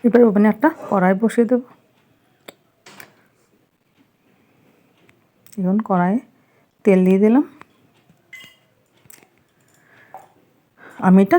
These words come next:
নিরামিষ ভেজ চাউমিন বানাচ্ছি। নিরামিষ বলতে আপনার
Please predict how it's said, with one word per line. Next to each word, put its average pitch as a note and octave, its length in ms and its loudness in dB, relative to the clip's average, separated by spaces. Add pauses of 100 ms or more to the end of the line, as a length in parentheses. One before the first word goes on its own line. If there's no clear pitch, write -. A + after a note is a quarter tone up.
নিরামিষ A3 380 4 (480)
ভেজ A#3 260 0 (100)
চাউমিন F3 360 -2
বানাচ্ছি। E3 440 -6 (2000)
নিরামিষ F#3 380 0 (100)
বলতে A#3 280 0
আপনার A3 240 2